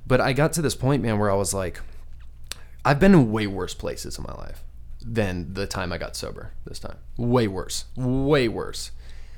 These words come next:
But I l-, convinced these three females to let me sleep on their, their floor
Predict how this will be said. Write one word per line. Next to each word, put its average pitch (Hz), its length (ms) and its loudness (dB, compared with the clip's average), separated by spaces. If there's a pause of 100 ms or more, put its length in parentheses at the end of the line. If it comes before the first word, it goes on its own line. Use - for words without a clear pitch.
(160)
But 123 220 4
I 131 100 4
l-, 127 240 0
convinced 180 360 6
these 196 160 2
three 135 240 0
females 117 420 2
to 110 60 0
let 110 100 4
me 107 60 0
sleep 104 260 0
on 95 140 -2
their, 80 400 -6
their 107 160 -2
floor 82 440 -6